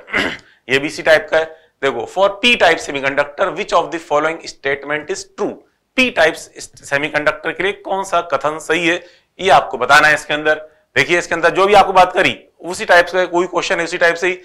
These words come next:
जो कि नीट टू थाउजेंड नाइनटीन पूछा गया है। क्या कह रहा है? "Holes are majority carriers and pentavalent atoms are doped।" गलत बात है, ठीक है, होल्स तो मेजोरिटी के होते हैं पी टाइप के अंदर,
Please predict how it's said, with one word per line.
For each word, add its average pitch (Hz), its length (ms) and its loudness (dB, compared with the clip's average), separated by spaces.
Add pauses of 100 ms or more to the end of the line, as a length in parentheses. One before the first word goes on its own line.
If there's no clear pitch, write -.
(180)
जो 151 100 -2
कि 170 120 0
नीट 170 300 -4
टू 156 100 2
थाउजेंड 165 300 2
नाइनटीन 165 360 2
पूछा 143 240 0
गया 123 180 0
है। 117 140 -4 (360)
क्या 190 100 6
कह 190 120 4
रहा 196 100 8
है? 202 120 -2 (300)
"Holes 208 240 2 (140)
are 156 200 8 (200)
majority 151 480 -2 (100)
carriers 156 480 0 (100)
and 147 180 0 (120)
pentavalent 151 640 2
atoms 139 380 -4
are 160 180 4
doped।" 107 380 -4
गलत 117 260 -4
बात 123 240 2
है, 123 80 -10 (320)
ठीक 143 100 -4
है, 214 60 2
होल्स 127 340 -2
तो 165 80 -2
मेजोरिटी 151 300 -2
के 180 100 0
होते 185 240 0
हैं 170 200 0
पी 170 120 -4
टाइप 165 280 2
के 175 60 -2
अंदर, 156 260 0